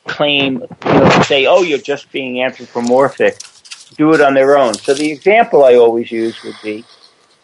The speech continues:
if I say that an elephant in a zoo who's chained or alone or, you know, has no friends or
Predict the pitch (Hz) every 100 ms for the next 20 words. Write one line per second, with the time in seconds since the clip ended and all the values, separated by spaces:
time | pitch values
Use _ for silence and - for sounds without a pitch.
0 | _ - 156 160 - 185 165 147 131 127
1 | 127 143 165 - 160 143 - 139 127 123
2 | 123 113 104 127 139 123 98 90 - 113
3 | - - - 143 127 123 113 107 101 104
4 | 120 143 135 120 110 107 104 104 - _
5 | _ 123 117 107 107 110 131 131 - -
6 | 131 117 107 101 - 107